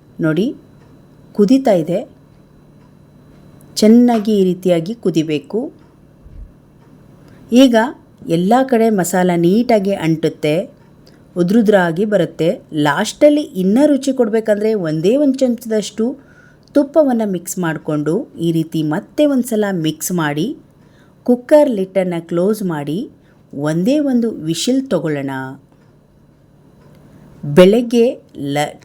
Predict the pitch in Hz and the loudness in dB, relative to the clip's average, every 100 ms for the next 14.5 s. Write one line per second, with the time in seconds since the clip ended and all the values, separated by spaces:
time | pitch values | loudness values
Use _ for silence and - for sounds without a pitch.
0 | 202 196 247 285 262 220 185 175 165 156 | 0 2 4 2 2 0 -4 -4 -4 0
1 | 160 170 143 147 196 - 190 185 - 175 | 0 0 -2 -4 -4 -4 -2 -2 -4 -8
2 | 175 165 165 170 - - 151 208 277 269 | -6 -4 -4 -6 -10 -12 -4 2 2 2
3 | - 196 190 175 165 156 156 151 165 196 | -2 -6 -4 -2 -4 -4 -8 -6 -6 -6
4 | - - - - 302 294 - - 226 240 | -10 -20 -18 -6 -4 -4 -4 -2 0 0
5 | 208 143 139 208 226 240 233 233 202 196 | -2 -4 -4 -4 -2 0 0 0 -2 -6
6 | - 165 165 208 180 190 170 156 190 233 | -6 -2 0 0 -2 -6 -8 -4 2 4
7 | 247 240 233 196 165 170 170 156 147 - | 4 2 -2 -4 -4 -4 -2 -4 -4 -6
8 | 143 - - - - - 180 220 262 247 | -6 -6 -16 -20 -20 -4 0 4 6 6
9 | 208 254 - - 147 160 190 185 185 190 | 2 -2 -4 -12 -6 -2 0 0 0 0
10 | 170 156 156 160 220 311 - 151 185 175 | 0 -2 -2 -2 -4 -6 -10 -4 0 0
11 | 165 - 165 180 180 143 160 240 254 190 | -2 -4 -2 -2 -4 -4 -2 0 0 0
12 | 175 170 160 143 - 165 302 _ _ - | -2 -4 -4 -4 -4 -4 -6 _ _ -20
13 | - - 214 311 294 247 233 226 208 185 | -12 -2 0 4 2 2 -2 -2 -2 -2
14 | 190 185 170 170 | -2 0 0 -2